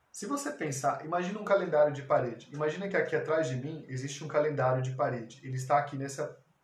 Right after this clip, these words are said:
nessa parede que está atrás de mim. Imagina que este calendário começa no dia primeiro de janeiro e vai até o dia trinta e um de dezembro. Imagina isso por um instante. Agora vamos pensar que nós vamos colocar toda essa história que eu estou dizendo pra vocês,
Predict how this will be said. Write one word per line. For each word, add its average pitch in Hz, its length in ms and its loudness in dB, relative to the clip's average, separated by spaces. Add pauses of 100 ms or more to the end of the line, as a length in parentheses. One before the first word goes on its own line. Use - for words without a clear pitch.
nessa 127 220 -6
parede 131 400 0
que - 80 -12
está 131 600 -2 (320)
atrás 131 380 -4
de 135 80 -6
mim. - 180 -10 (760)
Imagina 156 380 0
que - 160 -4
este 170 220 0
calendário 151 460 2
começa 151 580 -4
no 156 140 -4
dia 135 260 -2
primeiro 147 540 0
de 131 460 -6
janeiro 151 560 -4
e 135 60 -6
vai 143 260 4
até 151 180 0
o 143 60 -2
dia 151 280 -2 (300)
trinta 185 480 -8
e 160 160 -8
um 131 220 0
de 127 180 -4
dezembro. 120 420 -10 (160)
Imagina 135 400 -2
isso - 280 -10
por 123 100 -8
um 120 80 -8
instante. - 500 -16 (560)
Agora 196 360 4
vamos 214 260 0
pensar 139 540 0
que 139 80 -8
nós 135 100 -2
vamos 151 240 -2
colocar 147 360 0
toda 180 220 -4
essa 190 160 -6
história 131 480 0
que 127 100 -8
eu 120 40 -6
estou 127 240 -8
dizendo 120 340 -8
pra 120 120 -8
vocês, 143 680 -6